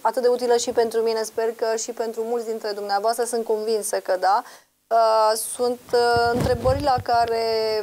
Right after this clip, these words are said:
uh, nu aveam răspunsurile pe care mi le-aș fi dorit și pe care le intuiam, uh, sau, uh,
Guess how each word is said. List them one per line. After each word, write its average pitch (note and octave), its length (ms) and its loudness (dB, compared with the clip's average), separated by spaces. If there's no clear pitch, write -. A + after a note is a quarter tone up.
uh, A3 400 0
nu C4 240 0
aveam A3+ 560 2
răspunsurile A#3 1040 -2
pe G#3+ 160 -4
care G#3+ 680 0
mi G#3 100 -4
le-aș G#3 240 0
fi - 80 -12
dorit A3 280 -2
și - 80 -8
pe A3 240 -4
care G#3+ 200 2
le G#3 140 2
intuiam, G#3 680 -2
uh, G#3+ 600 2
sau, A3 400 -2
uh, A3 120 2